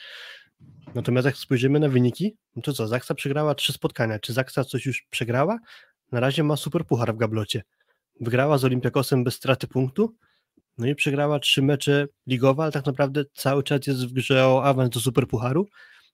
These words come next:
Przecież nie trzeba wygrać rundy zasadniczej, nie zawsze Zaksa musi rundę zasadniczą wygrać. Więc to, że mają ciężkie, mm, życie, jeśli chodzi o liczbę meczów, no to mają ciężko temu zaprzeczyć, ale to nie jest tak, że przegrywają spotkanie za spotkaniem.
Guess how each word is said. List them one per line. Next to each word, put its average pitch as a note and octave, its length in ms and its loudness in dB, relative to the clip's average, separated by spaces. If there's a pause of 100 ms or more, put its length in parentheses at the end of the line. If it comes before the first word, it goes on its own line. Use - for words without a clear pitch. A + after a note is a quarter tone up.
(200)
Przecież B2+ 280 -4
nie B2+ 100 2
trzeba C#3 220 2
wygrać C3 280 2
rundy C3 240 2
zasadniczej, C#3+ 580 0
nie A#2 100 4
zawsze B2 280 0
Zaksa B2 320 -4
musi B2+ 200 -4
rundę B2 240 2
zasadniczą B2 440 -2
wygrać. A#2 440 0 (600)
Więc - 340 -6 (100)
to, C3+ 120 2
że C3 120 4
mają B2+ 180 4
ciężkie, A#2+ 600 2 (460)
mm, A#2+ 480 2
życie, A#2+ 280 0
jeśli A#2 240 0
chodzi A#2+ 240 0
o A#2+ 140 0 (220)
liczbę C3 260 2
meczów, B2 440 2 (680)
no A#2 100 -8
to C3+ 180 -2 (100)
mają B2 360 2
ciężko C3+ 300 0
temu A2 180 -4
zaprzeczyć, - 440 -6
ale A#2+ 100 -12
to - 160 -6
nie A2+ 120 0
jest A#2+ 120 0
tak, A#2 120 -2
że B2+ 100 -2
przegrywają B2 440 -2
spotkanie B2+ 360 0
za B2 100 -2
spotkaniem. A#2 480 0